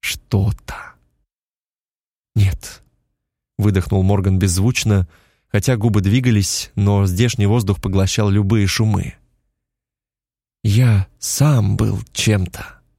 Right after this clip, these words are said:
Ключом для них. Опорой". "Тебе надо было родиться старшим", зазвенел в ушах голос Дилана. "Ты слишком любишь нас всех баловать.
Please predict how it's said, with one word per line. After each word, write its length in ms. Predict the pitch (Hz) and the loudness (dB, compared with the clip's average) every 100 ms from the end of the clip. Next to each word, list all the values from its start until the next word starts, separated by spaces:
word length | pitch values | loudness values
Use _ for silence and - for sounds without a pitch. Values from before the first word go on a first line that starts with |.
| _ _ _ _ _ _ _ | _ _ _ _ _ _ _
Ключом 640 | - 110 113 - 147 117 104 | -2 0 0 0 0 2 2
для 180 | 104 | 2
них. 480 | 101 101 - - _ _ _ _ _ _ _ _ - | 2 0 -2 -10 _ _ _ _ _ _ _ _ -4
Опорой". 800 | 107 - 117 120 - - - - _ _ _ _ _ _ _ _ _ _ _ _ _ | -4 -2 -2 -2 -4 -10 -20 -20 _ _ _ _ _ _ _ _ _ _ _ _ _
"Тебе 260 | - 233 240 | -4 0 2
надо 240 | 233 214 | 2 0
было 240 | 202 220 220 | 2 2 2
родиться 460 | 208 190 220 - | 2 2 0 0
старшим", 720 | 196 - 202 208 - 131 - 117 - _ _ - | -2 0 0 0 -2 -2 -2 -6 -14 _ _ -2
зазвенел 480 | 101 95 104 120 101 | 0 4 4 4 2
в 60 | |
ушах 300 | 95 120 107 | 2 0 0
голос 300 | 101 101 98 | 0 2 2
Дилана. 540 | 90 104 87 - - - _ _ _ _ _ | 0 0 0 -4 -8 -12 _ _ _ _ _
"Ты 140 | - 214 | -2 -2
слишком 600 | - 233 262 - 208 196 | 0 0 0 -2 0 0
любишь 380 | 240 208 190 | 0 0 -2
нас 200 | 196 196 | 0 -2
всех 320 | - - 214 170 | -2 -2 -2 2
баловать. 880 | 190 180 185 196 151 - - - | 2 4 4 2 0 -6 -12 -14